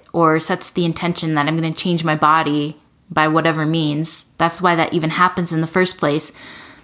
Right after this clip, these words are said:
And it's because we think our body is wrong or unattractive that motivates us to, like, go down these paths. And because of this body dissatisfaction in the culture as a whole, we can start to believe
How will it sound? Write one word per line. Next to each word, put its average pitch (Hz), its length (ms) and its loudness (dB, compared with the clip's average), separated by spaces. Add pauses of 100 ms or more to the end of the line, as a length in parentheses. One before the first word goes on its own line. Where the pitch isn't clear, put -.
(480)
And 180 400 2 (840)
it's 180 200 0
because 185 360 -2
we 180 120 4
think 190 360 0
our 185 100 2
body 160 300 4
is 160 140 0
wrong 156 460 4
or - 120 -2
unattractive 160 840 -2 (100)
that 156 380 2 (1200)
motivates 175 680 2
us - 440 -2 (280)
to, - 140 -4
like, 147 240 -4
go 180 160 4
down 160 240 2
these 147 160 -4
paths. - 580 0 (680)
And 202 160 4
because 214 340 0
of 214 80 4
this 190 160 2
body 180 400 4
dissatisfaction 170 1200 0
in 165 100 0
the 175 60 0
culture 170 460 0
as 156 120 0
a 165 60 -4
whole, 180 440 4
we 165 120 2
can 165 140 -4
start - 320 0
to 180 80 -4
believe 160 580 2